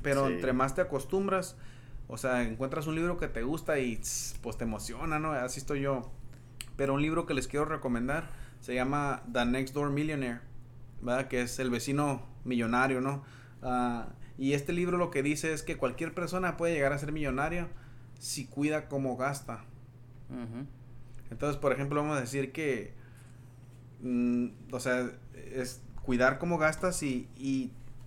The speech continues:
Speaker 1: entre más poquito ganes, pues, más tiempo te va a tomar ser millonario. Pero mientras cuides, vas a llegar ahí. Por
Speaker 2: Sí.
Speaker 1: ejemplo, pues, ya si tienes un salario de,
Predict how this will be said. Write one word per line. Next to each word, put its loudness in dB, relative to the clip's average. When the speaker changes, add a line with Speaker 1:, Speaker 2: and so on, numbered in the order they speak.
Speaker 1:
entre 4
más 6
poquito 2
ganes, 2
pues, 6
más 2
tiempo 0
te 0
va 4
a -4
tomar 4
ser 0
millonario. 0
Pero 4
mientras 0
cuides, -2
vas 4
a 4
llegar -2
ahí. -4
Por 0
Speaker 2:
Sí. 2
Speaker 1:
ejemplo, 2
pues, 0
ya 4
si -2
tienes 0
un 0
salario 4
de, -2